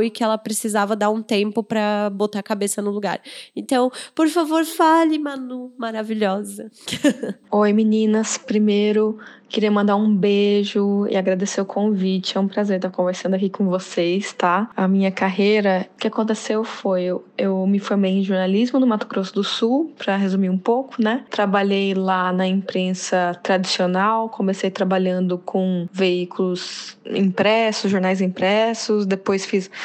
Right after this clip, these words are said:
Speaker 2: um pouco de assessoria de imprensa, rádio, T V, <laughs> um pouco de tudo, até que eu me mudei pra São Paulo em dois mil e onze, tentando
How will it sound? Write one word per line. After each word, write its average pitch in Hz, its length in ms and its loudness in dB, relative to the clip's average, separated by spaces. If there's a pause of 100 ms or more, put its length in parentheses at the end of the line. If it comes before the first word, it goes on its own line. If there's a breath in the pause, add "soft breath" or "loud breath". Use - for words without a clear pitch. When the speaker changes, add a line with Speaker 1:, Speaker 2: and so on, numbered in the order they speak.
(140 loud breath)
Speaker 2:
um - 60 -20
pouco - 180 -4
de 202 80 0
assessoria 196 380 2
de 180 100 -2
imprensa, 214 1040 0 (120)
rádio, 196 840 2
T 196 120 0
V, 214 540 0
<laughs> 214 40 0
um 208 240 2
pouco 208 320 -2
de 208 160 2
tudo, 208 540 2 (140)
até 233 460 2
que 247 260 0
eu 240 60 4
me 240 100 4
mudei 233 280 4
pra 226 120 0
São 240 240 0
Paulo 220 320 -2
em 226 100 2
dois 220 240 4
mil 226 360 2
e 240 340 0
onze, 208 640 2
tentando 208 1040 2